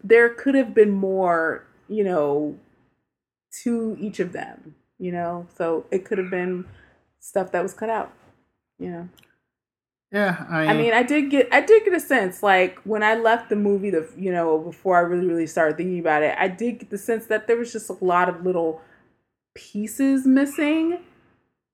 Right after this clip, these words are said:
Speaker 1: that, you know, and then I, and sometimes it's like that with movies. Sometimes, like, I, like, I feel like it went by very fast. And so that's when I thought, like, "Oh, I feel like there's stuff missing." Like, I wanted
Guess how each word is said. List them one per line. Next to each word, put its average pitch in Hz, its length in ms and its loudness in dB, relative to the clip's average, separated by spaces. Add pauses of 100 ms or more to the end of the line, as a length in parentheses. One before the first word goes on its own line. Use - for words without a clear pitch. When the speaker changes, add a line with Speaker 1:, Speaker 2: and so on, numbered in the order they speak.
(340)
Speaker 1:
that, 185 480 4 (160)
you 220 140 -6
know, 165 520 2 (200)
and 208 120 4
then 220 120 4
I, - 460 0
and 226 140 2
sometimes 294 440 2
it's 240 120 -6
like 247 200 2
that 160 200 2
with 180 120 -2
movies. 175 360 -2
Sometimes, 202 400 -2
like, 180 300 0
I, - 200 -4
like, 247 180 2
I 254 100 -2
feel 339 220 0
like 269 180 2
it 208 100 4
went 208 180 -2
by 190 160 -2
very 160 400 -2 (240)
fast. - 680 2 (340)
And 185 160 0
so 196 160 0
that's 196 280 4
when 196 100 -2
I 180 120 2
thought, 170 460 4
like, 139 280 0 (100)
"Oh, 190 300 0
I 170 80 0
feel 277 160 -4
like 269 100 -2
there's - 360 -12 (340)
stuff - 360 -2
missing." 170 520 -4
Like, 147 160 -4
I 151 100 4
wanted 175 460 0